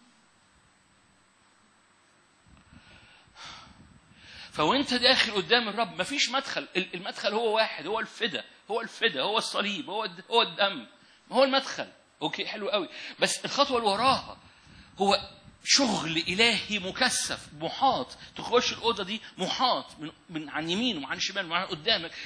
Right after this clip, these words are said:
بشغل الهي في اوضه النفس دي. عشان كده اله السلام نفسه يقدسكم، يقدس روحك ونفسك وجسدك. دايماً الرب يشتغل من جوه لبره،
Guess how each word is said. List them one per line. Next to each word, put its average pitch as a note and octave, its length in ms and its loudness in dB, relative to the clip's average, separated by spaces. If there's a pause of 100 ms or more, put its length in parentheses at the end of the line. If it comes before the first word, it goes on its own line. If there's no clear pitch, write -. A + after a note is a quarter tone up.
(160)
بشغل G#3 440 6
الهي G#3+ 320 0
في F3+ 100 -8
اوضه G#3+ 320 0
النفس A3 360 -2
دي. E3 200 -10 (1800)
عشان C#3+ 200 0
كده A#3 200 0
اله B3 140 6
السلام A#3 340 -4
نفسه A#3+ 220 -4
يقدسكم، G3 680 -2
يقدس F#3+ 460 -8
روحك A3 540 -2
ونفسك A#3 480 -4
وجسدك. C#4 420 -2 (260)
دايماً B3+ 200 4
الرب A3+ 160 4
يشتغل A3 300 -4
من G3 140 -6
جوه A3+ 260 0
لبره، G#3 440 -2